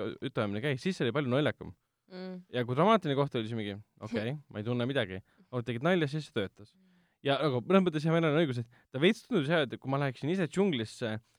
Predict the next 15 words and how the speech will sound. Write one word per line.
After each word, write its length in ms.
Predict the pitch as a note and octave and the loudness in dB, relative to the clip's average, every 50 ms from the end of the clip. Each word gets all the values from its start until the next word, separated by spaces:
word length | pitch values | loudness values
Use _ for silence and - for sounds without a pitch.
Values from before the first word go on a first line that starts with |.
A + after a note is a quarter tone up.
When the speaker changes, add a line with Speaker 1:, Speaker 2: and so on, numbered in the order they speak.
| _ _ _ _ - | _ _ _ _ 0
Speaker 1:
vaatan 280 | D3 D#3 - D3 C3 | 0 0 2 0 -2
kõrvalrajasse 880 | A#2+ - F3+ F#3 F3+ E3 C3+ C3 D#3 F3 E3+ C#3 A#2 - - - B2 A2+ A2 A2 G#2 - _ - | 0 2 2 4 6 6 6 8 8 8 8 6 4 0 -2 -2 0 0 0 0 -2 -6 _ -6
ja 80 | A2+ | -4
ma 80 | A#2 B2 | 0 2
näen 220 | C#3 D#3 D3+ C#3 C#3 | 4 4 4 4 4
neid 160 | C#3 C3+ B2 | 2 4 6
loomi 320 | D3+ E3 D#3+ D3 B2+ A#2 A2 | 6 6 8 6 6 4 2
seal 220 | - C3 A#2 A2+ | 2 0 0 2
laulmas 400 | A#2+ C#3+ E3 F3+ E3+ C3 A#2 A2+ | 4 6 6 6 6 6 2 0
ja 80 | A#2 A2 | 0 0
tantsimas, 480 | - D3+ F3+ E3+ - - C3 G2 F2+ - | 0 2 0 0 -2 -6 -8 -8 -8 -8
siis 100 | - B2+ - | -10 -10 -8
see 80 | C#3 | -4
tundub 360 | A2+ D3 D3 C#3 A2+ A#2 A2 G#2 _ _ _ _ _ _ _ _ _ _ - | -2 0 0 2 2 0 0 -2 _ _ _ _ _ _ _ _ _ _ -6
nagu 240 | C3 A2+ B2 B2 | -4 0 0 0